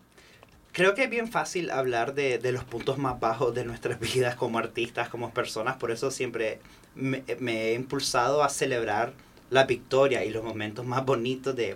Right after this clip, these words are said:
de nuestras carreras y experiencias personales y artísticas. Entonces, si quieren compartir algunas de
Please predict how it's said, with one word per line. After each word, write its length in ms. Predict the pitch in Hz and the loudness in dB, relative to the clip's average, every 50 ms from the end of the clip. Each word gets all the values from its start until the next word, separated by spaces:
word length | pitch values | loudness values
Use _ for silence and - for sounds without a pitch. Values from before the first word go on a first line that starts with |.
| 98 - | -6 -6
de 120 | 117 117 | -6 -4
nuestras 280 | 113 113 113 - 120 - | -4 -4 -6 -8 -10 -6
carreras 580 | - 113 98 - 107 113 123 123 123 123 - | -6 -4 -4 0 0 2 2 4 2 2 0
y 200 | - 101 95 92 - - - - - - - | -2 -6 -8 -10 -12 -14 -20 -20 -20 -12 -6
experiencias 520 | - 113 - - 113 98 104 101 - 123 120 | -6 -4 -4 -2 -2 -2 -2 -2 -2 -4 -4
personales 600 | - 117 - - 131 113 104 101 104 120 131 - | -4 -4 -4 -4 -4 -2 -2 0 0 0 0 0
y 60 | 127 113 | 0 -2
artísticas. 640 | 101 - - 120 120 - - 120 117 - 92 87 | -2 -4 -6 -10 -8 -8 -8 -6 -4 -4 -4 -4
Entonces, 340 | 104 104 113 - - 110 - - - - - - - | -4 -6 -6 -6 -6 -6 -8 -10 -16 -20 -20 -20 -8
si 160 | - - 160 | -4 -4 0
quieren 240 | - - 131 135 139 | 2 2 2 2 2
compartir 640 | 139 - 175 170 175 156 127 - - 147 180 214 214 | 2 2 2 4 4 2 2 2 0 2 4 4 6
algunas 380 | 170 139 127 120 127 127 139 139 | 4 4 2 0 0 0 0 0
de 240 | 147 143 139 135 | 0 0 0 0